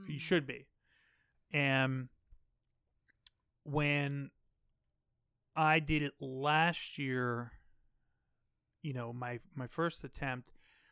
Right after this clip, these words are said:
Speaker 1: I'd run that hundred K, um, the,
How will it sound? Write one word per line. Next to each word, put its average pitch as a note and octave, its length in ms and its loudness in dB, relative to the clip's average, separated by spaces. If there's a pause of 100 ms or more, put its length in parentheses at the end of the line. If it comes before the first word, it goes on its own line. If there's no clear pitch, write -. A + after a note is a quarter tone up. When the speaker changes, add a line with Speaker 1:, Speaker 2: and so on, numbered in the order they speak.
(140)
Speaker 1:
I'd C#3 160 -4
run D3 260 0
that C3 140 0
hundred D#3 420 -2
K, A#2+ 520 -4 (800)
um, B2+ 680 -6 (500)
the, B2+ 560 -4